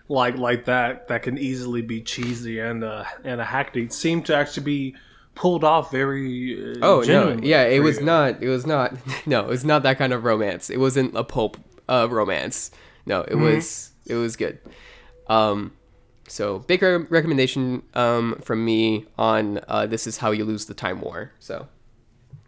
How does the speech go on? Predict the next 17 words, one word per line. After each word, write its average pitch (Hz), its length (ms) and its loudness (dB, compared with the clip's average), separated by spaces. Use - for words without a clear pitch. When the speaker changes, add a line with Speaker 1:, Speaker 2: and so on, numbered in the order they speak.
Speaker 1:
awesome, 151 520 0
and 170 220 2
ma-, 185 80 4
and 190 260 0
I 220 180 2
might 226 240 0
even 220 220 -4
have 214 260 -4
to 220 100 2
pick 226 320 -8
it 220 100 4
up 220 180 -2
myself. - 640 -6
Speaker 2:
it's 147 140 0
also 196 260 4
gay, 127 420 6
Speaker 1:
Oh. 113 260 -8